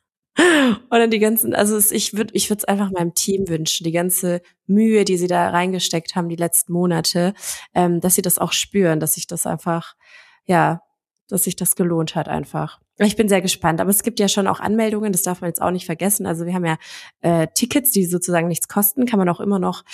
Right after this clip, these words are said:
sich anmelden. Das ist für uns so eine kleine Richtlinie oder so ein Richtwert, wo wir, äh, so ein bisschen abschätzen können, wie viel Ware wir mitnehmen, zum Beispiel in jeder Stadt. Und da haben wir schon ein paar Anmeldungen, also so ist das nicht.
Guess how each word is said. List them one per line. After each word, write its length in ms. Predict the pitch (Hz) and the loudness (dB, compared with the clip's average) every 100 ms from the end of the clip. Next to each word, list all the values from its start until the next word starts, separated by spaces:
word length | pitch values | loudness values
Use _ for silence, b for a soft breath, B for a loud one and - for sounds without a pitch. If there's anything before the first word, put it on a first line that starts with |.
| B | B
sich 260 | - 175 - | -6 -4 -2
anmelden. 480 | 196 214 208 214 226 | 0 2 0 0 -2
Das 160 | 196 - | -2 -2
ist 160 | 170 | -2
für 100 | - | -2
uns 180 | 175 202 | -2 0
so 80 | 196 | 0
eine 100 | 180 | -2
kleine 300 | 185 175 175 | -2 -2 0
Richtlinie 680 | 196 - - 175 170 175 214 | 0 -2 -4 -2 0 0 0
oder 180 | - 165 | -2 -2
so 100 | 165 | -2
ein 80 | 165 | 0
Richtwert, 520 | 196 - 160 160 - | 0 0 0 0 0
wo 80 | 160 | -2
wir, 240 | 170 180 B B B | -2 -2 B B B
äh, 100 | - | -2
so 80 | 170 | 2
ein 40 | |
bisschen 220 | 208 349 262 | 2 2 2
abschätzen 440 | 202 - 180 185 | 2 0 -2 -4
können, 180 | 196 175 | -2 -2
wie 60 | 175 | -2
viel 180 | - | 0
Ware 360 | 165 196 202 170 | 2 4 4 0
wir 120 | 165 | 0
mitnehmen, 420 | 160 156 151 147 | -2 -6 -6 -8
zum 160 | 151 160 | -8 -6
Beispiel 360 | 156 156 - 180 | -2 -2 -4 -6
in 80 | |
jeder 220 | 160 160 160 | -4 -4 -4
Stadt. 300 | - 156 - B B B B B B _ | -2 -4 -6 B B B B B B _
Und 140 | - 190 | 0 2
da 80 | |
haben 120 | 190 185 | 4 2
wir 80 | |
schon 200 | 170 196 | 2 0
ein 60 | 175 | -2
paar 220 | - 180 | 0 0
Anmeldungen, 580 | 175 165 151 180 175 175 | 0 -2 -6 -10 -10 -8
also 200 | 170 170 | -6 -6
so 140 | 156 180 | -4 -4
ist 180 | 165 | -2
das 180 | 170 - | -2 2
nicht. 320 | 208 349 - | 4 2 0